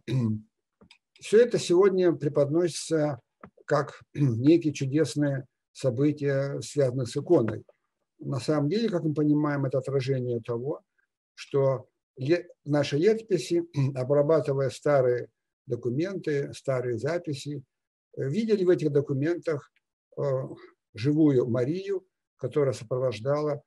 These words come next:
своего сына Андрея Боголюбского. Летопись сообщает о втором чуде, что Богоматерь явилась к Андрею со свитком рукописи в руках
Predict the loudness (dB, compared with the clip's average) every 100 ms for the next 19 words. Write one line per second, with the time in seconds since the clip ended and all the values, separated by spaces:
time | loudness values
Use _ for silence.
0 | _ _ -8 -2 0 0 -2 -4 -2 -2
1 | -6 _ -12 -8 -6 -2 -2 -2 -4 -2
2 | 0 2 0 -2 -12 -14 -14 _ _ _
3 | _ _ _ _ _ _ _ _ _ 0
4 | 0 2 -2 2 0 0 0 2 2 0
5 | -6 -2 -2 0 -2 -2 -2 -2 -6 -10
6 | _ _ _ _ -8 -4 -4 -2 0 0
7 | 0 0 0 2 2 2 0 -6 _ _
8 | -4 -2 0 2 2 2 -2 _ _ _
9 | _ -6 -6 -2 -4 -2 -2 0 0 -4
10 | -6 -4 -2 -2 -2 -4 -6